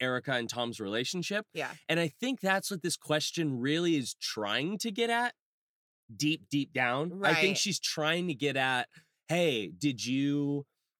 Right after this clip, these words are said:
Speaker 1: like, have you changed, have you talked to your lawyers to change the story about what you're telling us?" Because you've,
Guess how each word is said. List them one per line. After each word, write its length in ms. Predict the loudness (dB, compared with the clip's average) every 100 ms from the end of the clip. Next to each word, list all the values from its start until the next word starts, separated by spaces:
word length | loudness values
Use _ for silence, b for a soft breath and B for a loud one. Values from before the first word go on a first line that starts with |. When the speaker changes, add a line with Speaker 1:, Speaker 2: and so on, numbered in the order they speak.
| _ 2
Speaker 1:
like, 340 | 4 4 0 _ _ _
have 340 | -4 0 0 0
you 240 | -2 -2
changed, 440 | 0 0 0 -2 -6 _ _ _ _ -8
have 140 | -2 -2
you 80 |
talked 240 | 0 0 0
to 80 | 0
your 80 |
lawyers 500 | 2 2 4 2 0 -4
to 120 | -2
change 400 | 0 2 0 -2
the 80 | -4
story 460 | 0 0 2 0
about 280 | 0 0 0
what 200 | 0 0
you're 220 | 0 0
telling 420 | -2 0 2 0 0
us?" 380 | 2 2 2 -2
Because 640 | -2 -2 0 2 0 -2 -6 _ _ -8
you've, 320 | -2 0 -2